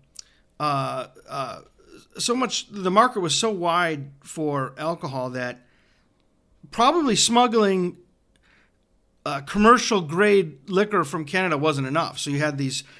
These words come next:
you had these huge distilleries, bootleg distilleries. People are manufacturing it in their basement and in their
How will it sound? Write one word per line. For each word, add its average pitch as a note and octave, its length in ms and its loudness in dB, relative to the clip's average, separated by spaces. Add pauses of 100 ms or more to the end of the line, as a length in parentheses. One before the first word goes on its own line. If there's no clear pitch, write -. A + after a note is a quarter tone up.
you D#3+ 100 -2
had D#3 100 0
these C#3+ 220 -2
huge F#3+ 220 -2
distilleries, E3 580 -2
bootleg D#3 500 -4
distilleries. D3+ 440 -6 (280)
People A3 240 2
are F#3+ 100 6
manufacturing F#3+ 600 0
it E3 40 -6
in C#3 60 -6
their C3+ 100 -4
basement E3+ 600 -2
and D3 100 -8
in D3 120 -4
their C3 200 -4